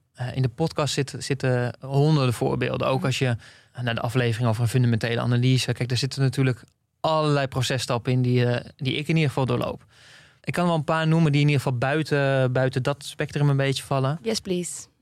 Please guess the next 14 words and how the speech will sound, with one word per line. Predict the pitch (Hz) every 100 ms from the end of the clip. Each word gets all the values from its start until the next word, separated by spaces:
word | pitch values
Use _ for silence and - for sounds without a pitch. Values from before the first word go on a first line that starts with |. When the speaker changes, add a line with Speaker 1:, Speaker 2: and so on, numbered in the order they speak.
| _ _ _ _ _ _
Speaker 1:
Eentje, | 165 202 208
dat | 175
is | 147
eigenlijk, | - 160 196 190 -
ik | 160
denk | 202
altijd | 196 202 180
wel | 165
mijn | 147 -
eerste | 180 208 -
stap | - - 175 -
in | - 151
het | 151
proces. | - 131 165 190 -